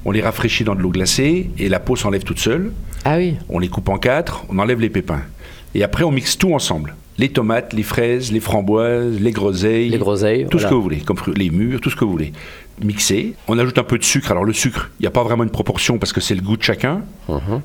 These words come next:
Speaker 1: Et suivant comme sont sucrées les fraises et ainsi de suite, on mixe, on sucre, on ajoute quelques feuilles de basilic et c'est terminé.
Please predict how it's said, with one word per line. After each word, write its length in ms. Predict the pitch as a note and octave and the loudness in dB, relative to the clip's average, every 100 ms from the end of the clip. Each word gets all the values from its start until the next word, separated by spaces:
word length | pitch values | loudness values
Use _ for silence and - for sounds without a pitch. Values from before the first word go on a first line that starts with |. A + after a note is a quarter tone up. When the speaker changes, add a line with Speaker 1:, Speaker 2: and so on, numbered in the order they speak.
| - | -2
Speaker 1:
Et 80 | F#2 | -2
suivant 280 | - A2+ | 0 0
comme 200 | A2 G2+ | 2 0
sont 760 | G2 A2 G2+ F#2+ F#2 F#2 F#2 F2 | 2 2 2 2 2 2 2 0
sucrées 360 | - - - F2+ | -2 -4 0 0
les 80 | |
fraises 400 | E2 A#2 B2 G#2+ | 0 2 2 2
et 20 | F#2+ | 0
ainsi 160 | - | -2
de 60 | F#2 | -2
suite, 240 | A3 - - - - | -4 -4 -14 -20 -6
on 140 | G#2 | 0
mixe, 460 | G#2+ C#3 D#3 - - - - - - - - | 2 2 0 -6 -8 -16 -18 -20 -20 -6 -2
on 100 | A#2+ | 0
sucre, 480 | - C#3 - F2+ - - - - - | 2 0 0 -4 -10 -18 -18 -8 0
on 120 | A2+ | 2
ajoute 200 | G#2+ - | 2 0
quelques 240 | D3+ D#3 | 2 2
feuilles 160 | D3 B2+ | 2 4
de 100 | A2+ | 6
basilic 540 | G#2 F2+ G#2+ - - - - - - - - - - - G#2+ | 6 4 0 -2 -12 -16 -20 -20 -20 -20 -20 -20 -18 -6 -4
et 60 | |
c'est 100 | - | 0
terminé. 440 | - F#2 E2 - | 0 0 -2 -4